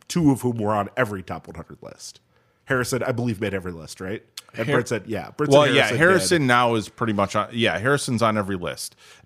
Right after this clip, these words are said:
Speaker 2: Diaz is a guy who I think
Speaker 1: Would sneak
Speaker 2: depending
Speaker 1: into
Speaker 2: on
Speaker 1: the back end
Speaker 2: Yeah, depending
Speaker 1: sometimes.
Speaker 2: on who you're looking at, they might put him in, but
Speaker 1: Yeah.
Speaker 2: he's not necessarily always a top one hundred.
Speaker 1: Um, yeah, I mean, and there's a nice mix, uh, wow, a nice mix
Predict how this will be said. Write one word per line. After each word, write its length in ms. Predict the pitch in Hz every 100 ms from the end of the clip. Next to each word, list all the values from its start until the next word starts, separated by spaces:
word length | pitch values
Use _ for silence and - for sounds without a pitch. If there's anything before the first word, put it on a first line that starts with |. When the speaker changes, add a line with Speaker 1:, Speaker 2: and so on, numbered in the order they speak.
| 139
Speaker 2:
Diaz 560 | 131 135 135 123 120 113
is 160 | 107
a 60 | 107
guy 400 | 90 104 101 95
who 360 | 95 92 92 67
I 120 | 90
think 160 | 131
Speaker 1:
Would 120 | 147 123
sneak 80 | 110
Speaker 2:
depending 260 | 123 107
Speaker 1:
into 140 | 135 127
Speaker 2:
on 60 |
Speaker 1:
the 80 | 117
back 280 | 107 98 101
end 120 | 98
Speaker 2:
Yeah, 160 | 131 104
depending 400 | 123 156 151 135
Speaker 1:
sometimes. 180 | 127 117
Speaker 2:
on 40 |
who 60 | 123
you're 120 | 113
looking 320 | 101 92 98
at, 180 | 87 85
they 80 | 92
might 220 | 92 78
put 100 | -
him 100 | 80
in, 220 | 78 76
but 180 | 78 73
Speaker 1:
Yeah. 140 | 90
Speaker 2:
he's 140 | 90 80
not 180 | 85 69
necessarily 540 | 82 92 - 78 78
always 200 | 73 73
a 40 | 76
top 220 | 73 -
one 100 | 69
hundred. 280 | 76 - - _ _ _ -
Speaker 1:
Um, 320 | 143 131 113 _ _ -
yeah, 220 | 226 127
I 80 | 139
mean, 160 | 151
and 200 | 170 160 - _ _ _
there's 180 | 151 165
a 40 | 175
nice 220 | 147 143
mix, 480 | 135 131 - - -
uh, 200 | 131 117 101 - _
wow, 300 | 101 92 - _ -
a 100 | 120
nice 400 | 101 117 170 -
mix 680 | 110 139 196 117 - -